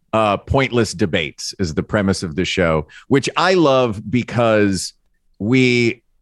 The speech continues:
the, the tongue-in-cheek element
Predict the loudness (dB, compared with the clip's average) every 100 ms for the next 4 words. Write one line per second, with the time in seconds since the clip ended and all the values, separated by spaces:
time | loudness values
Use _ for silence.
0 | _ _ _ _ -4 2 4 4 0 0
1 | -2 0 0 -2 -2 -2 -4 -4 -10 -4
2 | 0 2 0 0 -4